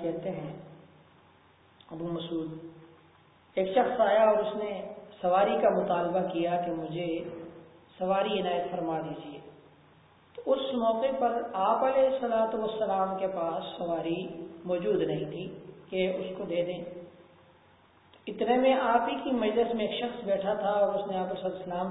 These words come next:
سے عرض کیا کہ یا رسول اللہ، میں ایک ایسے شخص کو جانتا ہوں کہ جو اس شخص کو سواری دے سکتا ہے۔ اس موقع پر آپ علیہ الصلوۃ والسلام نے یہ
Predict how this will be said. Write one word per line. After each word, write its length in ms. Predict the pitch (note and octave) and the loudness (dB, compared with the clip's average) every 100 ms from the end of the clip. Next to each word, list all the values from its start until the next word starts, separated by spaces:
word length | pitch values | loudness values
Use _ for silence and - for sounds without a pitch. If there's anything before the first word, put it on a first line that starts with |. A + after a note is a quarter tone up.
| F#3+ | -4
سے 80 | |
عرض 260 | F3+ F#3 - | -4 -4 -4
کیا 100 | F#3+ | -6
کہ 100 | F#3 | -2
یا 180 | F3 F3+ | 0 2
رسول 240 | F#3 G3+ | 0 -4
اللہ، 220 | G3+ G#3 | -2 -2
میں 140 | G#3 A3 | 0 -2
ایک 140 | G#3 | -2
ایسے 200 | F#3+ G#3+ - | -2 -4 -6
شخص 240 | B3 - | -6 -6
کو 80 | A3 | -2
جانتا 420 | G3 F3+ F3 F#3 | 0 0 0 -2
ہوں 220 | E3+ D#3 D#3 - - - - - - | -2 -4 -8 -10 -16 -20 -20 -20 -12
کہ 80 | - | -6
جو 100 | F#3 G#3+ | -4 -2
اس 100 | A#3+ A#3 | -2 -2
شخص 280 | A#3 - - | -4 -4 -6
کو 80 | G#3+ - | -6 -2
سواری 340 | F3+ F3 F#3 | 0 0 0
دے 200 | F#3 F#3 F#3+ | 0 0 0
سکتا 320 | G3 - - | -2 -4 -8
ہے۔ 140 | - - - - - - - - - _ _ - - | -10 -14 -18 -20 -20 -20 -20 -20 -20 _ _ -6 0
اس 200 | C#4+ B3 | 0 2
موقع 260 | A3+ A3+ G#3+ | 2 2 2
پر 80 | G3+ | 4
آپ 220 | F#3 F#3+ | 4 4
علیہ 120 | F#3 F3 | 2 2
الصلوۃ 180 | F3+ | -2
والسلام 300 | F3+ F3+ F3 | -4 -4 -4
نے 80 | F3 | -2
یہ 100 | E3+ | -4